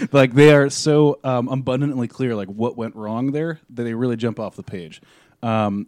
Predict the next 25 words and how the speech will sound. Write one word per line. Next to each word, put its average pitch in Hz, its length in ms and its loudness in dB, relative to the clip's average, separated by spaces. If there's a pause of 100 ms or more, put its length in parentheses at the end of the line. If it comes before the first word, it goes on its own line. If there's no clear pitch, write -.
and, 127 360 -2
you 147 120 -6
know, 120 100 -4
they 117 140 -6
still 139 240 -6
happen 123 320 -4
at 104 100 -6
a, 98 80 -10 (180)
at 113 140 -12
a 101 40 -14
fair 120 340 -4
tick. - 480 -10 (500)
Um, 101 380 -8
like, 117 240 -8
I'm, 147 180 -2 (160)
I'm 131 160 -6
fine 139 340 -2
with, 135 160 -4
like, 107 180 -12
that 107 200 -6
payoff, 113 440 -16
like, 101 200 -8
but 127 140 -4
it's 123 140 -12
just, - 220 -8